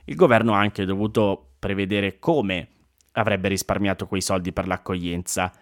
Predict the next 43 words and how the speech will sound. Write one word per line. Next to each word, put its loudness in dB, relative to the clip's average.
e 0
lo 6
ha 8
fatto 4
con 4
un 6
espediente 2
controverso. 0
Ha 0
modificato 4
in 6
un'altra 4
legge 0
il 0
modo 8
in 4
cui 0
vengono 4
classificati -2
i 6
migranti 4
minorenni, 2
stabilendo 2
che 0
quelli 2
tra 2
i 4
sedici 0
e 2
i 2
diciotto 2
anni 6
non 4
dovranno 4
più 4
avere 6
un 2
percorso 0
di 0
accoglienza 2
con 2
maggiori 2
tutele, 0